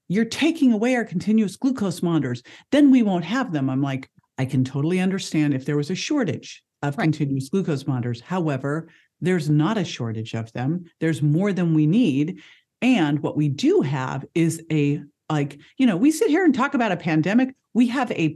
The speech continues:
Speaker 1: pandemic epidemic of metabolic health problems.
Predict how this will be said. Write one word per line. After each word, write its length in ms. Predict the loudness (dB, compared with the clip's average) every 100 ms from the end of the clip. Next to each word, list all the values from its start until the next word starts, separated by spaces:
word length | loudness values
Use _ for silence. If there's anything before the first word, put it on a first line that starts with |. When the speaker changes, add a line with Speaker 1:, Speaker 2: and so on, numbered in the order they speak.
| -6
Speaker 1:
pandemic 760 | -2 2 4 2 0 -2 -8 _
epidemic 680 | -4 -2 -2 0 2 2 -2 -14 _ _ _ -4
of 140 | 0
metabolic 500 | 2 0 0 -2 -4
health 420 | -8 -8 -8 -8 -10
problems. 640 | -8 -8 -10 -12 -14